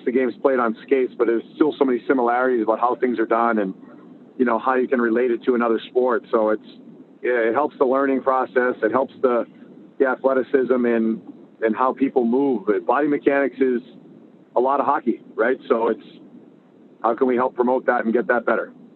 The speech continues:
You know, so it's, it, uh,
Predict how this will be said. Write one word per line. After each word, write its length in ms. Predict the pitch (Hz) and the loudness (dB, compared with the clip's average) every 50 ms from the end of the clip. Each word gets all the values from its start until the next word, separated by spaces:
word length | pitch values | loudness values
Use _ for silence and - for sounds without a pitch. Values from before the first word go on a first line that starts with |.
| - - | -12 -8
You 80 | 92 | -4
know, 180 | 95 101 107 104 - | -2 -2 -2 -2 -2
so 160 | 104 101 98 | -2 -2 0
it's, 200 | 98 95 - - - - - - - - - - - - - - - - - - - - - - - - - - - - | 0 -2 -4 -8 -20 -20 -20 -20 -20 -20 -20 -20 -20 -20 -20 -20 -20 -20 -20 -20 -20 -20 -20 -20 -20 -20 -20 -18 -10 -10
it, 240 | 104 - - - | -10 -8 -4 -2
uh, 360 | 113 110 104 104 101 101 101 | 0 0 0 0 0 -2 -4